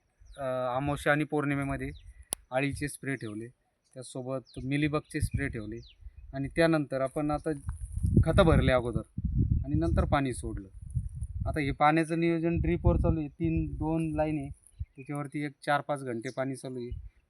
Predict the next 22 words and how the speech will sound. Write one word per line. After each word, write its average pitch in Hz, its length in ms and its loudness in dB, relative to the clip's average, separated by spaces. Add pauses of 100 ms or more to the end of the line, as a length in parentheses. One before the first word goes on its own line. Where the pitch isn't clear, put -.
फ्लडनं 139 300 -2
पाणी 147 260 0
दम्मादम्मानं 147 720 -4 (300)
आता 147 300 -6 (440)
हे 131 120 -4
पाणी 147 260 4
द्यायचं 143 280 0
आहे 127 40 2
आपल्याला 110 240 -8
फ्लडनं, 110 320 -8
कारण 123 260 -6
आता 131 360 -6
एक 135 60 -6 (120)
चार 143 140 6
पाच - 260 2
पाणी 151 180 4
आपले 147 220 0
ड्रिपनं 147 400 -2
बसले, 151 300 -4 (540)
हळूहळू 135 280 -2
झाडामध्ये 131 440 -2
ग्रोथ 135 260 -4